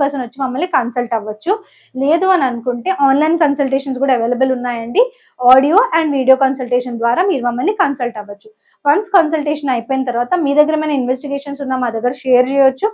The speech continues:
మా దగ్గర ఉన్న ఇన్వెస్టిగేషన్స్ మీకు ఏమైనా అంటే అవసరమైన ఇన్వెస్టిగేషన్స్ చెప్తాము, అది మీరు చేయించుకొని మాకు పంపించొచ్చు. ఈ ప్రాసెస్ అంతా అయిపోయిన తర్వాత,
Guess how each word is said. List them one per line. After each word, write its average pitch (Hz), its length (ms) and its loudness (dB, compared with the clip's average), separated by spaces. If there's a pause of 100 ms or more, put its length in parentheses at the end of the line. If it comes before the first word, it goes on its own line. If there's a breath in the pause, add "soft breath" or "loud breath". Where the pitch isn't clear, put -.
(160)
మా 285 160 4
దగ్గర 370 220 2
ఉన్న 330 180 0
ఇన్వెస్టిగేషన్స్ 254 720 -4 (140)
మీకు 285 220 -2
ఏమైనా 294 200 0 (140)
అంటే 262 180 0
అవసరమైన 277 420 0
ఇన్వెస్టిగేషన్స్ 254 640 -4
చెప్తాము, 294 440 -2 (360 soft breath)
అది 262 160 0
మీరు 285 160 -2
చేయించుకొని 277 480 -2
మాకు 440 180 0
పంపించొచ్చు. 240 540 -4 (160)
ఈ - 20 4 (120)
ప్రాసెస్ 302 400 2
అంతా 370 220 4
అయిపోయిన 302 320 0 (120)
తర్వాత, 254 360 2